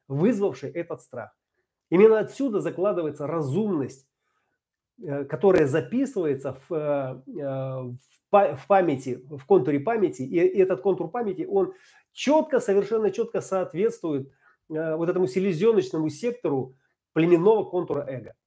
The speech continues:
да, где, э, уже эстафета от сорок четвертых переходит в двадцать шестые, опять-таки, в мутацию. Но давайте посмотрим все-таки на серединку. Вот тридцать вторые, они эту майю запечатали. То есть они как бы ее познали, они ее,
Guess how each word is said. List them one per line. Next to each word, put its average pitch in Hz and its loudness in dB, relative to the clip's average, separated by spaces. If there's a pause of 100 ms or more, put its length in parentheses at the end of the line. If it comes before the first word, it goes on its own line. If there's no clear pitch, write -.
(380)
да, 220 -2
где, 143 2
э, 131 -8
уже 160 -2
эстафета 160 -2
от 160 -6
сорок - -6
четвертых 233 -8
переходит 147 -2 (300)
в 131 -6
двадцать 143 -4
шестые, 185 0
опять-таки, 143 -6
в 120 -8
мутацию. 131 -6 (380)
Но - 2
давайте 277 8
посмотрим 247 -2
все-таки 185 4
на 190 4
серединку. 190 -2
Вот 185 6
тридцать 196 -2
вторые, 196 4 (600)
они 190 2
эту 175 4
майю 185 4
запечатали. 139 -4
То - -20
есть 143 -2
они 208 4
как 175 2
бы 160 2
ее 175 6
познали, 160 2
они 165 4
ее, 165 2